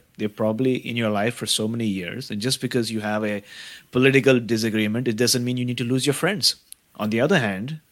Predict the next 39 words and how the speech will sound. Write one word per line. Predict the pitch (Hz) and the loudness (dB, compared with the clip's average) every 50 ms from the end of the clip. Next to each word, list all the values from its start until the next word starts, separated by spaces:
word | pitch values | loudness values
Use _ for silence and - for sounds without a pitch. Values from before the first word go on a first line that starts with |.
| _ _ | _ _
like, | - 98 95 98 | -4 -2 -2 0
I've | 104 120 123 | 0 0 2
got | 127 123 113 | 2 2 2
friends | - - 110 110 110 | 2 -2 -4 -2 -2
who | 107 107 | -2 -2
I | 101 98 | -2 -2
disagree | 98 104 104 101 107 98 110 127 143 | -4 -4 -4 -4 -2 -2 0 0 0
with, | 127 98 90 113 123 - - _ _ - | 0 0 -2 -6 -8 -10 -16 _ _ -14
but | 110 95 95 | -8 -2 2
that, | 113 123 123 123 - - - - - - - - - - - _ _ _ - - | 2 2 2 0 -6 -20 -20 -20 -20 -20 -20 -20 -20 -20 -20 _ _ _ -12 0
because | - 151 151 - 180 180 151 | 2 4 6 6 6 6 6
we | 143 143 | 4 4
know | 135 135 139 | 4 4 4
how | 117 123 | 2 2
to | 123 123 113 | 0 -2 -2
dialogue, | 101 107 104 101 104 104 104 107 127 131 | 2 2 4 4 4 4 2 2 2 0
we | 113 104 104 | 0 -2 -2
know | 113 107 | -2 -2
how | 104 110 | -4 -4
to | 113 104 | -4 -4
debate, | 101 101 90 98 95 92 101 110 - - _ _ _ - - _ _ _ _ _ - - | -6 -8 -10 -10 -8 -8 -10 -12 -14 -16 _ _ _ -20 -20 _ _ _ _ _ -6 -4
at | 110 107 | -2 0
the | 117 117 | 0 2
end | 123 147 | 4 4
of | 160 139 - | 4 4 2
it, | 117 117 - - - _ _ | 0 -2 -4 -8 -18 _ _
we | - 117 | -8 -4
go | 104 117 127 139 | -2 0 2 2
to | 143 | 2
a | 127 | 2
higher | 113 - 107 113 117 127 127 | 0 -2 -6 -6 -4 -4 0
self | 123 - - - 117 117 110 - | 0 2 2 2 0 -2 -4 -6
or | 107 107 | -8 -10
a | 101 - - | -10 -8 -6
higher | 107 117 110 | -4 -4 -4
understanding | 110 110 110 110 107 - - - 110 117 139 160 160 | -4 -4 -4 -4 -4 -6 -6 -6 -8 -8 -6 -6 -6
of | 143 - - | -6 -6 -8
us. | - - - - - _ - - - - - - _ _ _ _ _ _ _ _ _ _ _ | -12 -14 -14 -16 -16 _ -20 -20 -20 -20 -20 -20 _ _ _ _ _ _ _ _ _ _ _
So | - - - 98 95 95 90 82 | -2 -2 -2 -2 -4 -6 -8 -10